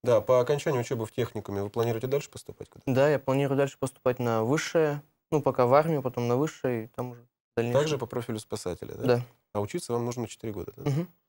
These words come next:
Speaker 1: Хорошо. Э, т-, что бы вы хотели сделать, чтобы светлое будущее было в нашем округе?
Speaker 2: В нашем округе?
Speaker 1: Да, лично от себя.
Speaker 2: Лично от себя приложить максимум усилий, <laughs> э, в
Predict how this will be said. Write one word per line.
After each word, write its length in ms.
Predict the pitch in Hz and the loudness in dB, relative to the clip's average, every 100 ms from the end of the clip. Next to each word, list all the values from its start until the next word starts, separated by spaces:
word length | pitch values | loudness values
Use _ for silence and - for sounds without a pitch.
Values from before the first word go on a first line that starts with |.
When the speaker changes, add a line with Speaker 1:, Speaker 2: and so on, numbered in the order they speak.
| _ _ _ | _ _ _
Speaker 1:
Хорошо. 360 | - 131 - - - _ _ _ _ - | -4 -4 -6 -10 -14 _ _ _ _ 2
Э, 280 | 107 104 | 4 4
т-, 140 | 107 - | 0 -8
что 160 | - 196 | 0 2
бы 120 | 175 | 4
вы 60 | |
хотели 280 | 156 143 147 | 2 0 0
сделать, 340 | 127 135 156 - | 0 2 2 2
чтобы 380 | 107 104 101 101 | -2 0 0 -2
светлое 360 | - 107 110 | -4 -2 -2
будущее 580 | 107 92 87 - 78 62 | -2 -4 -6 -6 -4 -4
было 240 | - 87 87 | -4 -4 -4
в 40 | |
нашем 280 | 87 - 85 | -6 -6 -8
округе? 400 | 80 85 85 110 _ _ _ _ _ _ _ _ _ _ _ _ - | -8 -10 -12 -12 _ _ _ _ _ _ _ _ _ _ _ _ 0
Speaker 2:
В 40 | |
нашем 320 | 135 147 160 170 | 2 2 2 0
округе? 300 | 175 170 127 | 0 -2 2
Speaker 1:
Да, 180 | 95 - | 2 0
лично 320 | 107 - 98 | -6 -6 -8
от 80 | - | -8
себя. 300 | 92 80 - _ _ _ _ | -8 -8 -10 _ _ _ _
Speaker 2:
Лично 340 | 127 139 - 143 | -2 -2 0 -2
от 100 | 135 | 0
себя 600 | 143 156 156 143 123 120 _ - | 2 4 4 2 -4 -8 _ -2
приложить 460 | 139 143 147 143 _ _ _ _ | 0 2 0 -2 _ _ _ _
максимум 460 | 139 156 - 147 139 | 4 4 6 2 2
усилий, 420 | 131 160 175 180 - - - _ | 0 2 2 0 -4 -8 -8 _
<laughs> 400 | _ _ _ - | _ _ _ 2
э, 300 | 123 120 120 | 4 6 4
в 200 | 117 | 0